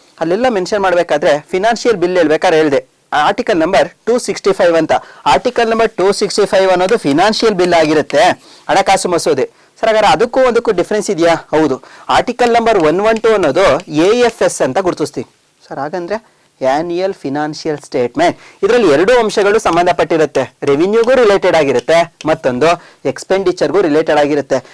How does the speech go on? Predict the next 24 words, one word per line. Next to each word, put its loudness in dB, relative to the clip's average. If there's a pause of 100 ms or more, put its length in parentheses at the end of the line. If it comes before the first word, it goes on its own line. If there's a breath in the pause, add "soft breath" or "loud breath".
(120)
ಆದ್ರೆ -2
ಇಲ್ಲಿ 0
ಫಿನಾನ್ಷಿಯಲ್ -2
ಬಿಲ್ 0
ಅಲ್ಲಿ 0
ನಾವು 0
ಮಾತಾಡೋದೇ 0
ಇಂಪಾರ್ಟೆಂಟ್ 0
ಯಾವುದು 2
ಅಂದ್ರೆ 0 (100)
ಸರ್ಕಾರ 0 (400 loud breath)
ಹಣಕಾಸು 0
ಸಂಪನ್ಮೂಲ -2
ಕ್ರೋಢೀಕರಣ -4
ಮಾಡ್ಬೇಕು -2
ಅಂದ್ರೆ -2 (120)
ತೆರಿಗೆಗಳನ್ನ 2
ಹಾಕ್ಬೇಕು. -4
ಸರ್, -4
ತೆರಿಗೆ -2
ಅಂದ್ರೆ 0 (300 loud breath)
ಪಬ್ಲಿಕ್ -2
ಇಂದ -2 (400)
ಗವರ್ನಮೆಂಟ್‌ಗೆ 0